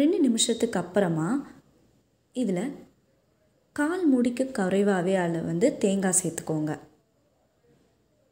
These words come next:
கொஞ்சோண்டு தேங்காய் சேர்த்தாலே நமக்கு கரெக்டா இருக்கும். துருவி வேணாலும் நீங்க சேர்த்துக்கலாம். அதை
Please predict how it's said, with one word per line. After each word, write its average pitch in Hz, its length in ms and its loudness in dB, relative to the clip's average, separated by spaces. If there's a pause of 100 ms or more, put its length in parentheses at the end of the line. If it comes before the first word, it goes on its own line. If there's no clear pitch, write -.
(2750)
கொஞ்சோண்டு 285 520 6
தேங்காய் 208 320 2
சேர்த்தாலே 185 380 0 (100)
நமக்கு 180 260 -2
கரெக்டா 170 380 -2
இருக்கும். - 280 -2
துருவி 277 380 6
வேணாலும் 180 480 4
நீங்க 175 240 2
சேர்த்துக்கலாம். 165 540 -2 (1700)
அதை 233 100 2